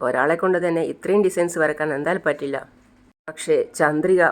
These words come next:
ഒറ്റ ഒരു ദിവസം കൊണ്ട് തന്നെ ഇത്രയും ഡിസൈൻസ് വരച്ചിരിക്കുന്നു. I am really impressed."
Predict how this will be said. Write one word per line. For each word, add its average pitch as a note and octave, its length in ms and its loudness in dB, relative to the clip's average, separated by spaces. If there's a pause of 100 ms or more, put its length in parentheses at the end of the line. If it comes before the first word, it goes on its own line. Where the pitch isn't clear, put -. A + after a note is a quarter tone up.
ഒറ്റ - 380 0
ഒരു G3+ 140 8
ദിവസം E3 420 0
കൊണ്ട് F3 180 0
തന്നെ D#3+ 120 0
ഇത്രയും G3+ 420 4
ഡിസൈൻസ് E3+ 360 -2
വരച്ചിരിക്കുന്നു. C#3 560 -4 (960)
I D#3 320 2
am F3 80 0
really F#3 380 4
impressed." D3+ 420 0